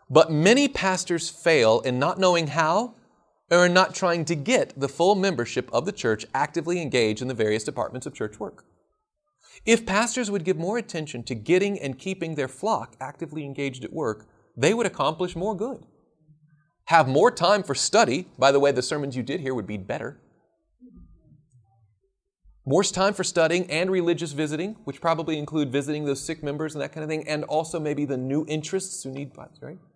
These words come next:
And also avoid many causes of friction. You ever notice that there's a spirit in a church whenever you're rallying to a cause together?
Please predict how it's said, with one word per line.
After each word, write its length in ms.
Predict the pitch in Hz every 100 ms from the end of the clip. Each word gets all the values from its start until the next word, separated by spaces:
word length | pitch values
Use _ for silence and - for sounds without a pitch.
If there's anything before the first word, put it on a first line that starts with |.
| _ _ _ _ _ _ _ _ _
And 200 | 135 147
also 400 | 147 170 202 170
avoid 420 | 139 127 156 156
many 240 | 139 156 175
causes 460 | 170 156 156 156
of 100 | 156
friction. 460 | 165 208 - - 120 _ _ _ _ _ _ _ _ _ _ _ _ _ _ _ _ _ _ _ _ _
You 100 | 233
ever 160 | 254
notice 320 | 277 220 226 226
that 100 | 202
there's 180 | 180
a 60 | 156
spirit 480 | - - 175 196 190
in 100 | 165
a 40 |
church 580 | 151 - 151 156 - - _ _ _ _ _ _ _ _ _
whenever 280 | 147 160 160
you're 160 | 165 143
rallying 460 | 120 123 139 135
to 100 | 135
a 60 | 117
cause 460 | - 113 113 113 113
together? 440 | 110 110 107 117